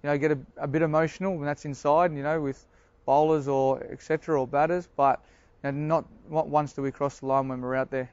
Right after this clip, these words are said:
And I think we've been very, very good. Um, in the last two years, you know, we, we haven't, I, I think we've had probably one case where someone's been, been fined for, for overstepping that sort of mark. But, you know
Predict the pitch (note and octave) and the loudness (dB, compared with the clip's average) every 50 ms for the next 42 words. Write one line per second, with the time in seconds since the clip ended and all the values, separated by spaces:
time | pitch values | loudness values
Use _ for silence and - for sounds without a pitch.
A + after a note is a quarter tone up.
0 | _ - C#3+ C#3+ C#3+ - - D#3+ C#3 C#3+ C#3 B2 C#3+ C#3 C3+ B2 C3 D3 D3 C#3+ | _ -4 -2 -2 -2 -2 -4 -6 -4 -4 -2 -2 -4 -6 -4 -2 0 2 2 2
1 | C#3+ B2+ C3+ C#3 C3+ C3 A2+ - C#3+ C#3+ C#3 - _ _ _ _ _ _ _ _ | 2 0 0 -2 -2 -2 -2 -2 -2 -2 -2 -4 _ _ _ _ _ _ _ _
2 | - C3 C3+ C3+ C3 C3+ C3 C3+ D3 D3+ C#3+ C#3 - - - C#3 C3+ C3 C3 C#3 | 0 2 2 2 2 0 0 2 4 4 4 2 0 -4 -6 -6 -4 -2 -2 -2
3 | D3 C#3+ C#3+ C#3 C3 - - _ _ _ _ _ _ _ - C3+ C3+ C3 C#3 C3+ | 0 0 0 -2 -4 -6 -12 _ _ _ _ _ _ _ -6 -4 -2 0 0 -2
4 | B2+ - - _ - F3+ D#3 C#3 C#3+ D3 C#3 C3+ B2+ B2+ B2+ - - C#3+ - - | -2 -4 -10 _ -18 -12 -8 -2 0 0 0 0 -2 -8 -8 -4 -2 -2 0 0
5 | C#3 C#3+ D3 C#3+ C#3+ C3 C#3 C#3 C3+ B2+ C#3 C#3 C3+ C#3 B2+ C#3 D3 D3 C#3 - | 0 0 0 -2 -2 0 0 0 0 -2 -4 -4 -2 0 0 2 0 0 0 -2
6 | - - C#3+ D3 C#3+ C3 - - - _ _ _ _ _ _ _ _ - C3+ C#3 | -2 0 2 2 2 0 -4 -10 -20 _ _ _ _ _ _ _ _ -4 0 0
7 | C#3 C#3 - - C#3+ C#3+ C#3+ C#3 B2 B2+ C#3 C#3 C#3 C3+ C3 C3 C3+ C3+ B2+ - | 0 0 0 -2 -2 -2 -2 -4 -4 -4 -4 -4 -4 -4 -6 -6 -6 -6 -8 -8
8 | - C3+ C3+ C#3 D3 D3+ D3 - - _ _ _ - C#3 C#3 C3+ B2 - - - | -6 -4 -2 0 0 -2 -4 -6 -12 _ _ _ -6 -4 -2 -2 -4 -6 -6 -6
9 | C#3 C3+ - - C#3+ C#3 C3 B2+ - - C#3 C3 - C#3 C3+ C3+ C3 - _ - | -6 -4 -2 -2 -2 -2 -4 -6 -8 -8 -8 -6 -8 -6 -6 -6 -6 -8 _ -20
10 | - _ _ - C#3 C3 B2+ B2 B2+ B2+ C#3 D#3+ F3 F#3+ F#3+ - - _ - - | -20 _ _ -8 -6 -6 -4 -4 -2 0 2 4 4 2 0 -2 -10 _ -20 -20
11 | - - - _ _ _ _ _ - C3+ C3+ B2+ - - - _ _ _ - C#3 | -20 -20 -20 _ _ _ _ _ 2 2 4 2 2 -2 -18 _ _ _ -8 -6
12 | C#3 C#3 C3 | -6 -6 -6